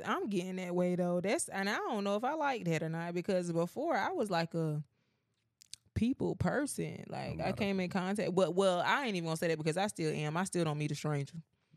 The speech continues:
Speaker 1: Go to the store, still s-, I don't meet a stranger. I could talk to the person in front of me in line
Speaker 2: I know.
Speaker 1: and have a whole conversation like
Speaker 2: I
Speaker 1: I know
Speaker 2: know.
Speaker 1: them for years.
Speaker 2: I know.
Speaker 1: So I guess I did, and I just, it's just not going out and about, like,
Speaker 2: Yeah,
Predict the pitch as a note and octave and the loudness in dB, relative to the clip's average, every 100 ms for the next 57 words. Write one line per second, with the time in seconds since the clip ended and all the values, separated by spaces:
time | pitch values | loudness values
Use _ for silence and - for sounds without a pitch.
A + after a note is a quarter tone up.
0 | _ _ - E3 F#3 G3+ F#3 F#3 F#3 F3+ | _ _ -2 4 4 2 -2 0 2 4
1 | F3+ F#3+ - _ _ _ - _ - - | 2 0 -8 _ _ _ -20 _ -10 2
2 | F3 D#3+ - - E3 G3 G#3+ E3+ E3 F#3 | 2 2 -4 -2 0 2 2 0 0 -2
3 | G3 G3 E3 D#3+ E3+ F3+ - G#3 G3 F3 | -2 -2 -2 -2 -4 -4 -2 0 0 0
4 | F#3 G3+ G3 G#3 G3 G3+ G#3 G3 F#3 F#3 | -2 -2 -2 0 -2 -2 -2 -2 0 -2
5 | F#3+ G3+ G3 F#3 F3 F3+ G2 G2+ F2+ - | -2 -2 0 0 -2 -2 -4 -6 -10 0
6 | F#3 F#3+ D#3 D#3+ G3 G3+ G3+ G#3+ A3 G3 | 4 4 4 2 2 2 0 -4 -2 0
7 | F#3+ G3 F#3 F#3 F#3+ G3 G3 G3 G#3 G#3 | 0 0 0 0 0 2 2 2 0 -2
8 | F3+ E3+ F3+ - A2+ - D3 - - - | -2 -2 -4 -12 -10 -10 -12 -16 -18 -20
9 | - G3 F#3+ G3 G3+ F#3+ E3+ E3 D3+ E3 | -2 0 2 2 0 0 2 0 0 -2
10 | F3 F3 E3+ F3 F3 E3+ D#3+ D#3 D#3+ D#3 | -2 -2 -2 -2 -2 -4 -6 -2 0 -2
11 | D#3+ _ C#3+ C#3+ - - G3+ - C2+ - | -4 _ -4 -4 -4 -10 -6 -2 -2 -2
12 | - C2 - - - _ - - C#2 | -6 -6 -10 -16 -20 _ -14 -10 -8